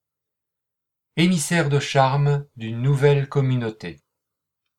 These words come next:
Quand tu devras aller à droite ou à gauche, tes oreilles entendront celui qui te dira, «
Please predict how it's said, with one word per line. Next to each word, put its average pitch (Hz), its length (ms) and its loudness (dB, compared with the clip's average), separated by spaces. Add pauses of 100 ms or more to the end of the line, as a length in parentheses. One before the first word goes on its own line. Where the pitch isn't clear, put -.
(1400)
Quand 156 180 -2
tu 160 140 -2
devras 165 400 0
aller 160 400 0
à 135 120 0
droite 127 600 -2 (140)
ou 120 160 -4
à 113 80 0
gauche, 120 760 -4 (580)
tes 147 220 0
oreilles 170 460 2
entendront 143 720 -2
celui 156 560 -2
qui 135 180 -6
te 131 80 -6
dira, « 113 580 -6